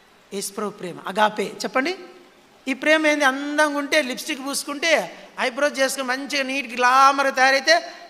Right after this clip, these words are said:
ఆ, వాడు ఎర్ర గులాబీ ఇస్తాడు. ఆ, ఆ, ఆ ప్రేమ కాదు, అది కాలిపోయే ప్రేమ.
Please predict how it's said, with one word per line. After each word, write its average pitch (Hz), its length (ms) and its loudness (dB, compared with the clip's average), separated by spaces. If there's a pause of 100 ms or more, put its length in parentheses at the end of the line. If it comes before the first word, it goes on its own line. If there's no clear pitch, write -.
ఆ, 190 200 -4 (220)
వాడు 240 120 -2
ఎర్ర 233 120 0
గులాబీ 240 380 0
ఇస్తాడు. - 480 -6 (260)
ఆ, 247 260 4
ఆ, 233 380 6
ఆ 311 40 10
ప్రేమ 330 380 2
కాదు, 311 260 6
అది 240 100 -2
కాలిపోయే 285 480 4
ప్రేమ. 247 380 0